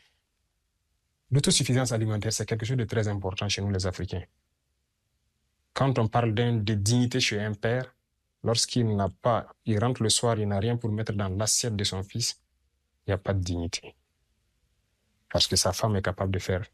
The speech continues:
du n'importe quoi. Il n'y a pas de dignité tant que vous n'arrivez pas à vous nourrir.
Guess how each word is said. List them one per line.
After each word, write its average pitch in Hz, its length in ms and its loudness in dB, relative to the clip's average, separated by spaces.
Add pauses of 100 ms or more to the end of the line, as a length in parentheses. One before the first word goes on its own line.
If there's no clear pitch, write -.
(140)
du 92 120 2
n'importe 95 440 0
quoi. - 260 -4 (640)
Il - 40 0
n'y - 40 4
a 190 40 0
pas 185 180 0
de 123 80 6
dignité 117 440 2
tant 123 220 -2
que 120 100 -2
vous 107 140 2
n'arrivez 98 240 0
pas 101 120 0
à - 20 -2
vous 92 120 -2
nourrir. 90 320 -4